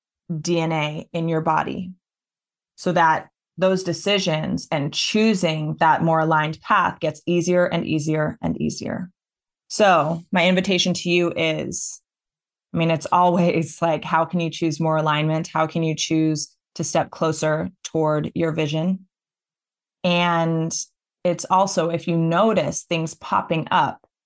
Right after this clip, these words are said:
right? Knowing that it's not necessarily an invitation to go back and revisit,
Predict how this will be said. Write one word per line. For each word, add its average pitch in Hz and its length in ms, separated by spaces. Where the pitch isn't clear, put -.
right? 160 460
Knowing 190 460
that 160 160
it's - 180
not 175 220
necessarily 165 640
an 143 100
invitation 160 640
to 160 100
go 156 160
back 151 380
and 170 140
revisit, 160 640